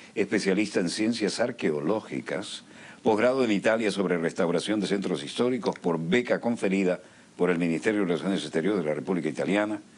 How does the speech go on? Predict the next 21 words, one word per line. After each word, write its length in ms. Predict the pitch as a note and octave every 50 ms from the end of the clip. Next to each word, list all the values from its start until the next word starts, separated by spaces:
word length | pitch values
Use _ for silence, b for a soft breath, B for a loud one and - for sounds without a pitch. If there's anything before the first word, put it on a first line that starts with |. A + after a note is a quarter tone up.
| B B B B B B B B B
Bueno, 220 | - B2+ D3 D3+ C#3
en 60 | B2
el 60 | A2
ámbito 340 | G#2+ G#2+ A#2 B2+ A#2 B2 A2+
nacional, 460 | G2+ G2 - F#2+ F#2 F2 G2 A2+ B2+
diputado 400 | A#2+ A2 D#2+ F2 F2+ G2 G2+ G2+
a 20 | G2
la 60 | F2+
Asamblea 320 | E2 E2+ E2+ D#2+ F2+ F#2 F2
Nacional 420 | E2 E2 D#2 - E2+ E2 F#2 F#2+
del 120 | F2 F2 D#2+
Poder 260 | - F#2 D#2+ F2 F2 F2
Popular 520 | - G2 - - F#2+ F#2+ G2 G2 G2 F#2+
en 160 | F2 D#2 D2+
la 100 | D2 D2
cuarta, 640 | - - G2 F#2+ F#2 F#2+ F#2+ F#2 - - C#2+ D2 -
quinta, 460 | - F#2 G2 F#2+ F2 C#2+ - C#2+ D2
sexta 360 | - - G2+ - - - E2
y 60 | C#2+
séptima 420 | C#2+ - G#2+ E2 - - D#2 D#2+ D#2
legislatura, 720 | D2+ - D2+ C#2 C#2 D2+ - - E3 D#3+ D3 D3 C#3+